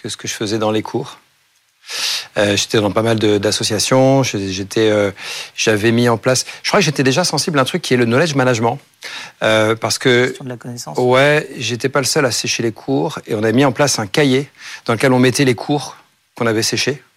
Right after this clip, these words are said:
Speaker 1: des photocopies de ceux qui étaient allés en cours, pour que ceux qui n'avaient pas été en cours, ils puissent venir prendre ça et refaire des photocopies eux-mêmes pour ensuite les bosser chez eux.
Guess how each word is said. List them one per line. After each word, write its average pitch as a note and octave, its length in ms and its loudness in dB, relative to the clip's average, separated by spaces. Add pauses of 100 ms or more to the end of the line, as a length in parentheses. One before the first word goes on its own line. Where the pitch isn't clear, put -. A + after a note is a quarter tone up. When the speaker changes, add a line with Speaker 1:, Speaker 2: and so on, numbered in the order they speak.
(100)
Speaker 1:
des F#2+ 100 -6
photocopies C3 520 0
de A2+ 80 2
ceux C3+ 140 2
qui B2 100 -2
étaient A2+ 120 -2
allés A2 80 2
en G#2 100 -2
cours, - 280 -8 (560)
pour - 140 -2
que C3+ 100 2
ceux - 160 2
qui - 120 0
n'avaient A#2 80 4
pas C#3 160 2
été C3+ 200 0
en A#2 100 -2
cours, C#3+ 240 0
ils A2+ 40 -2
puissent B2+ 420 -2
venir A#2+ 300 2
prendre C3 280 -2
ça D3 180 2
et B2+ 80 4
refaire A#2+ 280 2
des A#2+ 80 -2
photocopies A#2 420 -4
eux-mêmes C3 200 0
pour A#2 140 -6
ensuite A2 340 -6
les A#2 60 -2
bosser G#2+ 300 -6
chez A2 220 -4
eux. A#2+ 60 -10